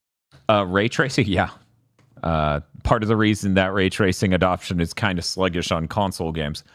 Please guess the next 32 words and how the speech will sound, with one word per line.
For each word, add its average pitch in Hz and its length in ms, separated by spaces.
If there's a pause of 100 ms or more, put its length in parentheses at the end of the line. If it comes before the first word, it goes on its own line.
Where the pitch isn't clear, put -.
(160)
I - 80
say 175 220
kinda 143 320
sluggish. 107 480 (380)
Really, 160 320
it's 135 100
being 151 220
adopted 123 440
for - 140
more 104 280
pragmatic, 92 840 (120)
conservative 87 760
applications. 78 920
Um, 80 480
for 160 140
example, 160 380
Call 147 220
of 139 80
Duty 139 240
Black 127 280
Ops 117 200
Cold 151 220
War 113 240
used 104 300
it 110 60
for 117 160
shadows. 110 480
It 78 80
didn't 98 180
use 98 180
it 92 80
for 98 200